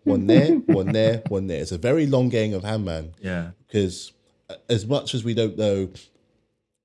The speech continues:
Speaker 1: the extent of Potter's involvement in much of these transfers, these are transfers where we spent a butt ton of money.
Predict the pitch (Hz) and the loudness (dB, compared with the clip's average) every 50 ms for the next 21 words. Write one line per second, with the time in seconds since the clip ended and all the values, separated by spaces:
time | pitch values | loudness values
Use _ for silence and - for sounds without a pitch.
0 | - 117 117 101 - - - 113 101 - 101 87 - - 110 98 - - 101 92 | -6 -4 -4 -4 -4 -2 -2 -2 -2 -2 -8 -10 -8 -4 -4 -4 -2 -2 -4 -4
1 | 85 - - - 107 101 90 98 107 123 110 107 76 80 85 87 95 82 - - | -4 -6 -8 -8 -6 -6 -2 0 0 0 0 -2 -6 -6 -6 -6 -6 -8 -10 -10
2 | 85 85 80 - - 104 101 104 87 82 - 82 78 80 92 90 - - - - | -10 -10 -10 -6 -4 -4 -4 -4 -4 -6 -8 -6 -6 -6 -6 -8 -10 -20 -20 -20
3 | _ - 98 95 92 98 98 - 117 110 107 101 - 95 90 82 90 87 87 87 | _ -6 -6 -4 -4 -4 -4 -2 -2 -2 -2 -4 -4 -6 -6 -4 -6 -6 -6 -8
4 | - - 95 73 71 76 - - 104 - - - 117 110 107 101 101 107 98 80 | -6 -8 -8 -6 -8 -10 -6 -6 -6 -6 -6 -8 -6 -4 -4 -4 -4 -4 -6 -6
5 | 78 87 98 101 | -6 -10 -10 -12